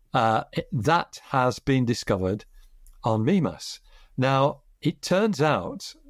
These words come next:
that the measurements that were made, uh, of,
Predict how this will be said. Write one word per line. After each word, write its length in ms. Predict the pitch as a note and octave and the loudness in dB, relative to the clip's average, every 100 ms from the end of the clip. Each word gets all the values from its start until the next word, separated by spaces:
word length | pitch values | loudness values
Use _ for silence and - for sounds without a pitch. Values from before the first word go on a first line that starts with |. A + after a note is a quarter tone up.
| - | -2
that 180 | A#2 D3+ | -2 0
the 80 | A#2 | 0
measurements 720 | C3+ C#3+ C#3+ C3 C3+ - - | 0 2 0 0 -2 -8 -4
that 200 | A#2+ A#2+ | 0 0
were 160 | C#3 G#2+ | 0 0
made, 520 | A#2 C3 D#2+ E2 - - - - - _ - - | 0 0 -2 -10 -14 -20 -20 -20 -20 _ -20 -4
uh, 220 | A2 G#2 - | 0 0 2
of, 300 | C#3 A2+ | 2 2